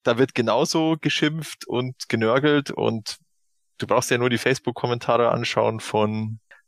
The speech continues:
wenn Super Seven irgendwas postet oder beim S-, Super Seven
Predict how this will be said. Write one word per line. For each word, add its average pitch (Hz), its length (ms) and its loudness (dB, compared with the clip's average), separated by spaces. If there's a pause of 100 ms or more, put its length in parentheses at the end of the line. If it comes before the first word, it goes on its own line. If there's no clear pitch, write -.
wenn 113 160 2
Super 127 280 0
Seven 120 300 2
irgendwas 113 340 2
postet - 480 0
oder 104 240 2
beim 107 600 0 (180)
S-, - 280 -10
Super 113 640 2
Seven 110 600 -2